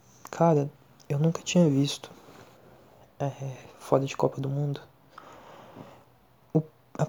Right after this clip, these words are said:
o pessoal do que gosta de futebol e tal, até quem não gosta, se envolver com tamanha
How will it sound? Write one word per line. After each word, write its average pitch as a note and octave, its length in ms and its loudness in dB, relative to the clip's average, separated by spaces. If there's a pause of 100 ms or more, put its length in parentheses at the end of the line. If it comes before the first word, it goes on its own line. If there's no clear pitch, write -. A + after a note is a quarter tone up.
o E3+ 60 0
pessoal D#3 720 2 (400)
do C#3 260 0
que - 200 -2
gosta C#3 400 -2
de - 80 -12
futebol C#3 560 -2
e - 20 -8
tal, C#3+ 400 -2 (1000)
até E3 260 -4
quem - 240 -16
não F3 160 2
gosta, D3 440 2
se - 140 -2
envolver D3+ 640 2 (100)
com D3+ 160 -6
tamanha D3+ 400 -2